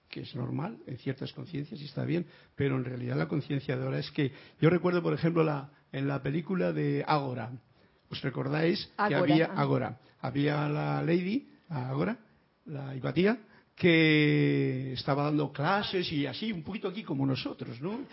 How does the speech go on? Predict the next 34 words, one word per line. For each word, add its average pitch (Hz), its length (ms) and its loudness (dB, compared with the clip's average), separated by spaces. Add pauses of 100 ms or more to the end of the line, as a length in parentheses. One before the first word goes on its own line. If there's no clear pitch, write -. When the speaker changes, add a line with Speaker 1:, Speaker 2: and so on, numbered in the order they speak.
Speaker 1:
Y 170 100 -4
se - 160 -4
hablaba 135 460 -8
y 131 40 -10
se 135 140 -8
filosofaba 147 680 -2
y 127 100 -6
tal. 143 280 -10 (400)
Pero 160 180 -4
¿qué 226 100 0
ocurre 226 420 -6
cuando 147 640 -2 (440)
la 147 200 -2
realidad 143 640 -2
llega? 147 420 0 (920)
Cuando 147 360 2
empiezan 160 560 -4
los, 143 220 0
que - 180 -8
si - 160 -6
los 131 160 -4
parabolanos, 131 1080 -2
que 151 120 -4
si 143 160 -2
los 143 220 -2
serapianos, 185 720 -2 (220)
que 147 100 0
si 143 160 0
los 139 200 0
otros, 196 300 2 (300)
cada 147 420 0
cual 214 480 2 (800)
se - 240 -6
fue 165 460 -4